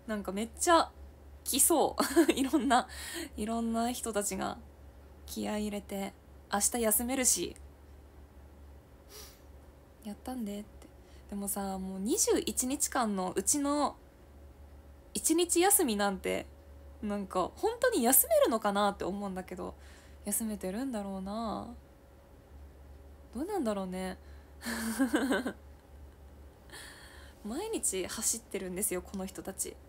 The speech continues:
九ステージ。ってことは、九日間、毎日百キロ以上は走ってるので。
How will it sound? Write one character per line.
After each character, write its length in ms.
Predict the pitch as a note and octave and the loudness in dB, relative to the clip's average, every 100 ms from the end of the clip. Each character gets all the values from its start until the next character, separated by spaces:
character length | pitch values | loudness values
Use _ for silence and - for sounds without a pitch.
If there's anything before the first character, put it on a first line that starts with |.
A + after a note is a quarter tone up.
| - - - - - - - - - - - - - - | -20 -20 -20 -20 -20 -20 -20 -20 -20 -20 -20 -20 -18 -12
九 260 | - A#3 A#3 | -4 0 4
ス 100 | - | 4
テ 220 | - G#3 | 2 -2
ー 20 | |
ジ。 160 | F#3+ E3 | -2 -4
っ 60 | - - - - - - - - | -8 -16 -20 -20 -20 -20 -20 -18
て 100 | - | -10
こ 140 | G#3 | -8
と 160 | - B3+ | -2 4
は、 280 | D4+ C#4 - - - - - - - - - | 4 4 0 -14 -20 -20 -20 -20 -20 -20 -8
九 260 | B3+ A#3+ C#4+ D4 | -6 -2 -2 0
日 160 | D#4+ | 0
間、 340 | D#4+ G#3+ F#3 - - | 0 0 -2 -4 -8
毎 200 | - D4+ C#4 | -2 0 0
日 440 | C4+ - D#4+ B3 | -2 0 0 0
百 220 | - A#3 - | -2 -6 -6
キ 120 | - | -4
ロ 100 | E4 | -2
以 120 | D4+ D4 | 0 0
上 220 | A#3 G3+ | 0 0
は 100 | - | -2
走 260 | G#3 - | -2 -4
っ 20 | G#3 | -4
て 240 | - - | -12 -14
る 100 | A3+ | -12
の 140 | A3+ | -14
で。 120 | A3+ | -14